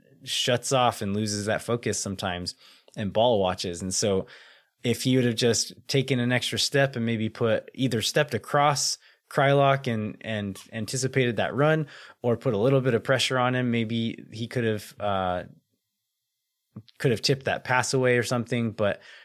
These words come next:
he just c-, was watching the ball and completely forgets Damir Kreilach exists, and Rubio does a really nice one-time pass in behind, and Kreilach's always gonna finish that,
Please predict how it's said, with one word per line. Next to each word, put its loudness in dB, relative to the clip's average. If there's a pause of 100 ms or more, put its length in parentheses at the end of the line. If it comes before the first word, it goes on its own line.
(220)
he -2
just 0 (320)
c-, -8
was -6
watching 2
the 2
ball 4
and -4
completely -2
forgets -4 (220)
Damir 0
Kreilach 2
exists, 0
and -4 (200)
Rubio 0
does -4
a -4
really 0
nice -2
one-time -4
pass -2
in -4
behind, 0
and -6 (400)
Kreilach's 0
always -2
gonna -6
finish -8
that, -2